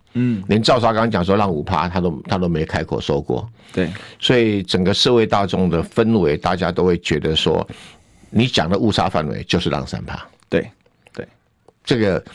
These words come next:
Speaker 2: 你不管再找什么，什么专家学者来解释，哎呀，什么正负误差了，没有人会相信你那一套。
Speaker 1: 嗯。
Speaker 2: 哦，这是第一个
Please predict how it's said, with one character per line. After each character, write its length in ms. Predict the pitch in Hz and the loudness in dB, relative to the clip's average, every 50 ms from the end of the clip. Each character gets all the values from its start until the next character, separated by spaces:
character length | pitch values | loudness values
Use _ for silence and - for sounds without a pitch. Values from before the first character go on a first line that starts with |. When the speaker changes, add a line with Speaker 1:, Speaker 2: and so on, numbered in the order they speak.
| - - - | -20 -6 0
Speaker 2:
你 140 | - 110 | 0 2
不 140 | 110 113 165 | 2 2 2
管 180 | 139 - 104 101 | 2 2 2 2
再 140 | - 131 - | 0 0 0
找 200 | - 90 76 80 | 0 0 0 0
什 140 | - 80 | -2 -2
么， 340 | 73 85 90 90 87 85 87 95 | -2 0 0 0 0 0 0 -2
什 120 | - 87 | -2 -2
么 80 | 78 90 | -2 0
专 240 | 90 - 127 107 107 | 0 2 0 2 2
家 160 | 101 101 95 | 2 0 0
学 220 | 101 - 85 90 | 0 0 0 0
者 160 | 92 - 87 76 | 0 0 0 0
来 140 | 78 90 | 0 -2
解 240 | 90 - - 80 71 | -2 0 0 0 0
释， 240 | 69 - - 104 78 | 0 0 0 0 0
哎 180 | 55 62 82 87 | 0 0 0 0
呀， 100 | 82 101 | -2 -2
什 140 | 95 82 | -2 0
么 80 | 85 95 | 0 0
正 240 | 95 - 131 107 101 | 0 0 0 0 0
负 160 | 107 113 101 | 0 0 0
误 160 | 76 85 95 | 2 2 0
差 300 | 92 - - 98 78 85 | 0 0 0 0 0 0
了， 120 | 76 62 - - - - - - - - - - - | -2 -4 -8 -10 -18 -20 -20 -20 -18 -16 -16 -16 -10
没 280 | - - 78 82 87 107 | -4 -2 2 2 4 4
有 180 | 127 113 90 80 | 4 4 2 0
人 120 | 71 62 - | 0 -2 0
会 160 | - 87 78 | 0 -2 0
相 240 | - - - 73 82 | 0 0 -2 -2 -2
信 180 | - - - | -4 -4 -4
你 100 | 50 - 57 | -4 -6 -8
那 120 | 53 57 64 | -8 -8 -8
一 60 | 55 - | -8 -10
套。 200 | - - - - 107 | -10 -10 -8 -6 -4
Speaker 1:
嗯。 400 | 110 113 107 101 92 87 82 85 | -2 -2 -2 -4 -4 -6 -6 -6
Speaker 2:
哦， 140 | - - 67 | -6 -4 -2
这 80 | 80 85 | -2 -2
是 140 | - - - | -2 -2 -2
第 180 | - - 107 | 0 2 2
一 80 | 107 107 | 2 2
个 240 | 90 - 78 - | 2 0 -2 -2